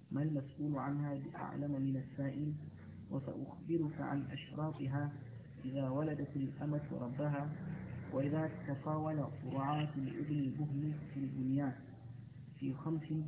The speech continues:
لا يعلمهن إلا الله." ثم تلا النبي صلى الله عليه وسلم: "إن الله عنده علم الساعة." ثم أدبر فقال: "ردوه، ردوه." فلم يروا شيئا، فقال: "هذا جبريل جاء يعلم الناس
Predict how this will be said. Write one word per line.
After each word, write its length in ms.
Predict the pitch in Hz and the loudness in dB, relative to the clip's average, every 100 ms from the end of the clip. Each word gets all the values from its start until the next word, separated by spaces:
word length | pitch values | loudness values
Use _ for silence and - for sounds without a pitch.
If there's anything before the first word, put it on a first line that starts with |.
| 147 | -2
لا 120 | 131 135 | -2 0
يعلمهن 720 | 139 131 147 143 135 147 139 | 0 2 2 2 4 4 2
إلا 340 | 131 131 127 | 2 2 2
الله." 320 | 127 143 151 151 - - | 2 2 2 0 -6 -6
ثم 180 | 151 147 | 2 2
تلا 260 | 135 143 139 | 2 2 2
النبي 380 | 127 127 139 131 123 | 2 2 0 0 0
صلى 160 | 127 123 | -2 0
الله 320 | 127 135 127 | 2 2 2
عليه 180 | 135 131 | 0 0
وسلم: 460 | - - 143 147 147 - - - - 139 | -2 0 2 2 2 -4 -14 -20 -10 0
"إن 100 | 147 | 2
الله 200 | 139 135 | 4 4
عنده 440 | 139 131 127 127 135 127 | 4 2 0 2 2 2
علم 260 | 135 127 - | 2 0 -2
الساعة." 340 | - 135 127 - - - - - - - - - - - - | -2 0 0 -4 -8 -10 -10 -12 -16 -20 -20 -20 -20 -20 0
ثم 180 | 151 151 | 6 6
أدبر 460 | 139 139 135 143 135 | 6 2 2 2 0
فقال: 400 | - - 143 135 | -4 -2 0 2
"ردوه، 500 | 123 151 143 139 135 135 - - - - - | 0 0 -2 -2 -2 -4 -8 -20 -20 -20 -6
ردوه." 420 | 131 127 139 170 - - - - - - - - - | -2 0 4 4 4 -2 -10 -18 -20 -20 -20 -10 -2
فلم 320 | 131 147 156 | 2 4 6
يروا 320 | 151 143 143 | 4 4 2
شيئا، 480 | 135 147 147 147 147 147 - - | 0 0 0 0 0 -2 -8 -12
فقال: 360 | - 139 147 | -4 0 2
"هذا 420 | 143 135 135 139 135 | 0 0 0 2 0
جبريل 600 | 127 131 131 143 143 143 - - - - - - - | -2 -2 0 2 2 0 -6 -14 -14 -12 -14 -12 -4
جاء 200 | 135 135 | 0 2
يعلم 420 | 131 120 135 139 | 2 2 2 4
الناس 360 | 135 131 131 | 4 4 2